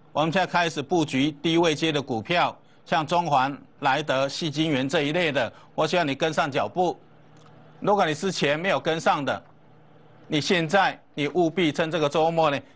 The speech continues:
跟上脚步，因为下礼拜要带会员去布局两档低档筑底的股票。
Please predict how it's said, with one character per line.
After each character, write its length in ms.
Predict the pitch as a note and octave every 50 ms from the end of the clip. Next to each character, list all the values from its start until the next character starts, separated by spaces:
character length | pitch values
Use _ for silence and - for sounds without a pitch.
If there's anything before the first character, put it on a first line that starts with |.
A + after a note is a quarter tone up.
| - - -
跟 120 | E3 D#3
上 160 | C#3+ C#3+ D3+
脚 220 | C#3 D3 B2+ A2 A2
步， 260 | - E3+ D#3+ C#3+ - -
因 120 | E3+ F3+
为 60 | D#3
下 180 | D3 - F#3 E3+
礼 140 | C3+ B2+ C3+
拜 320 | C3+ F3+ F3+ D#3+ C3+ - - - - - - - - - - -
要 140 | - D#3+ E3
带 160 | D#3+ F3 E3
会 240 | D#3 - F#3+ E3+ C#3+
员 180 | C3 B2+ C3+
去 80 | C3+ E3+
布 240 | D#3 D#3 F#3 E3 D3+
局 400 | C#3 C#3 B2 B2+ C3+ D#3 D3 - - - - - - -
两 280 | - C#3 C3+ D3+ E3+ E3+
档 240 | - E3 C#3+ A#2 F#2 - - - _ - - - - -
低 180 | - D#3 D#3 E3
档 260 | D3 D#3+ C3+ A#2+ G#2 - - - -
筑 220 | - - D3 D3+ D3+
底 160 | D3+ C#3+ C3+
的 80 | C#3+ C#3+
股 180 | - B2+ G#2+
票。 340 | G#2 - E3+ E3 D3 B2 -